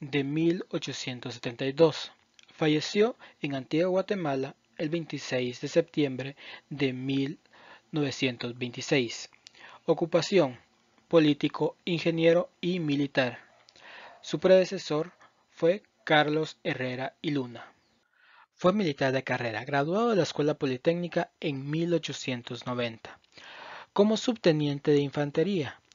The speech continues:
y posteriormente como ingeniero topógrafo de la Escuela Facultativa de Ingeniería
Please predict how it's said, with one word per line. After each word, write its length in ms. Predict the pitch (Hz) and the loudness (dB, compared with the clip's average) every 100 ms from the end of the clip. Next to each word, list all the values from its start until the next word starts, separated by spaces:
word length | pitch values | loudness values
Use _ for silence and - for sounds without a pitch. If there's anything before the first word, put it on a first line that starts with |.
| _ - | _ -4
y 60 | |
posteriormente 880 | 151 123 - 127 131 135 143 139 156 | -4 -4 -4 0 2 2 -2 0 -4
como 260 | 151 208 214 | -2 0 0
ingeniero 440 | 196 160 139 139 | 0 0 0 0
topógrafo 680 | 151 160 147 127 123 - 143 - - | 0 0 0 -2 -4 -8 -10 -12 -12
de 120 | - 147 | -2 0
la 100 | 135 | 0
Escuela 360 | - 180 190 | 0 0 2
Facultativa 840 | 185 175 180 175 160 131 135 135 | 0 -2 0 -2 0 -2 0 0
de 240 | 135 - 151 | -2 2 2
Ingeniería 800 | 151 147 156 143 139 127 110 | 2 -4 -4 -2 -2 -2 -6